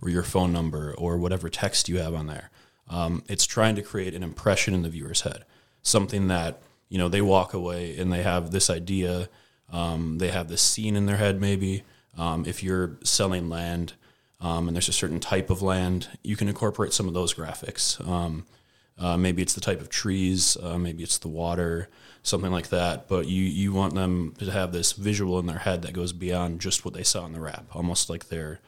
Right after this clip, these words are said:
they're seeing the service, um, and they're taking away, like, the potential and the possibilities.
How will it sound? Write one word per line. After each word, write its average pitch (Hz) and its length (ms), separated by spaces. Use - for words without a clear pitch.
they're 92 120
seeing 117 420
the 101 80
service, 92 640
um, 90 220
and 85 60
they're 87 80
taking 95 340
away, 90 360
like, 80 260
the - 100
potential - 500
and 78 80
the 82 60
possibilities. - 800